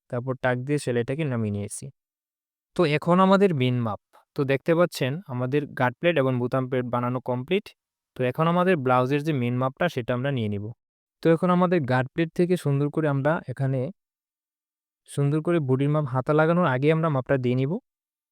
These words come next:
তো দেখতে পাচ্ছেন আমরা এখন হাতে কীভাবে মাপ দিয়ে নিচ্ছি। আমাদের পঁয়ত্রিশ ইঞ্চি টিকেছে। তো দেখতে পাচ্ছেন আমাদের মাপটা কোন পর্যন্ত যাবে। তো তারপর আমরা নিচের মাপটা সুন্দরভাবে নিয়েছি। আমাদের মাপ, নিচের মাপটা হচ্ছে ঊনত্রিশ।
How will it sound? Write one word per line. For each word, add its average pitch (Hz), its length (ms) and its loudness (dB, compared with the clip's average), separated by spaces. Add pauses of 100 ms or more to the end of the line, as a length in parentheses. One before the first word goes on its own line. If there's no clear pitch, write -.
(280)
তো 147 100 0
দেখতে 143 240 0
পাচ্ছেন 170 260 -2
আমরা 139 280 2
এখন 139 180 -2 (160)
হাতে 131 300 -4
কীভাবে 147 280 2
মাপ 120 140 0
দিয়ে 127 160 -2
নিচ্ছি। 123 200 -6
আমাদের 147 220 -2
পঁয়ত্রিশ 160 320 2
ইঞ্চি 170 180 -2
টিকেছে। 156 380 0 (640)
তো - 60 -6
দেখতে 135 220 -4
পাচ্ছেন 160 340 0
আমাদের 131 280 0
মাপটা 131 300 -2
কোন 165 200 -2
পর্যন্ত 143 340 0
যাবে। 110 240 0 (1400)
তো 160 80 -4
তারপর 151 320 2
আমরা 170 180 4
নিচের 147 240 2
মাপটা 160 220 -2
সুন্দরভাবে 143 380 0
নিয়েছি। 143 320 0
আমাদের 131 320 0
মাপ, 127 180 0
নিচের 131 260 -2
মাপটা 139 200 -2
হচ্ছে 139 180 -2
ঊনত্রিশ। 147 400 0